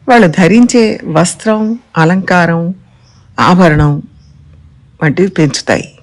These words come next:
మంచి వస్త్రాలు, ఆభరణాలు ధరించి చక్కగా అలంకారం చేసుకోవడం వల్ల అందరూ గౌరవంగా చూస్తారు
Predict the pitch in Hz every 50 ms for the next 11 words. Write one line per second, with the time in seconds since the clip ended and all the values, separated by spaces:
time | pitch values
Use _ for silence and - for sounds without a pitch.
0 | _ _ _ _ _ _ _ _ _ _ _ _ _ _ _ _ - 214 240 262
1 | 285 285 - 311 269 208 175 - - - 170 165 156 139 - - - _ _ _
2 | _ _ _ - - 175 180 160 185 175 175 175 160 156 151 143 - - - 151
3 | 156 180 208 240 - - - - _ _ _ _ _ _ _ _ _ _ _ -
4 | 214 - - 226 196 190 214 214 - - - _ _ _ _ _ - - - 156
5 | 160 160 170 170 190 180 175 165 156 160 - 151 147 - - - 151 143 139 135
6 | 127 - 117 113 113 107 110 120 110 - - - - - - - - - - -
7 | - 190 208 220 226 226 254 269 285 247 185 170 165 175 202 233 247 254 254 247
8 | 254 240 226 - - 151 147 - - 147 143 139 135 147 147 147 143 131 -